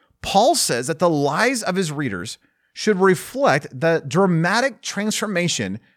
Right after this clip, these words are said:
that has taken place in them at their conversion.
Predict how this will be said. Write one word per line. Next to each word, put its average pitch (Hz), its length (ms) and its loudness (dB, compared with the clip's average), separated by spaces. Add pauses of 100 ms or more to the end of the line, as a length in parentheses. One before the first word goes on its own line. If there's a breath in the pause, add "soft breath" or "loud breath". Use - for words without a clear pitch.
(440)
that 175 100 4
has 160 160 2
taken 196 380 0
place 135 420 0 (180)
in 277 220 2
them 120 300 -2 (280 soft breath)
at 123 140 -2
their 120 140 0
conversion. 143 600 -4